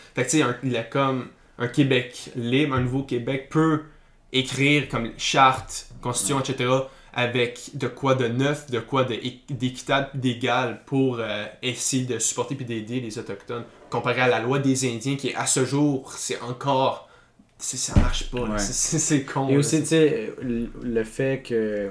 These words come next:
Speaker 2: on parlait de la culture tantôt, là, québécoise.
Speaker 1: Mhm.
Speaker 2: Je sais pas si vous l'avez remarqué, mais tous les politiciens qui sont au niveau, euh, plus fédéral, euh, puis j'é-, j'écarte un peu le Bloc québécois parce qu'ils ont notre culture, hein.
Speaker 1: Ouais.
Speaker 2: Mais, euh,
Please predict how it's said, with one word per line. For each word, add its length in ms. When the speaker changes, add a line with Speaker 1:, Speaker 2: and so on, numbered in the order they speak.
Speaker 2:
on 80
parlait 220
de 40
la 100
culture 380
tantôt, 300
là, 140
québécoise. 580
Speaker 1:
Mhm. 180
Speaker 2:
Je 60
sais 40
pas 80
si 100
vous 40
l'avez 240
remarqué, 420
mais 300
tous 160
les 40
politiciens 440
qui 80
sont 140
au 40
niveau, 640
euh, 320
plus 580
fédéral, 680
euh, 340
puis 80
j'é-, 320
j'écarte 480
un 80
peu 200
le 140
Bloc 240
québécois 400
parce 220
qu'ils 260
ont 60
notre 200
culture, 380
hein. 60
Speaker 1:
Ouais. 140
Speaker 2:
Mais, 420
euh, 360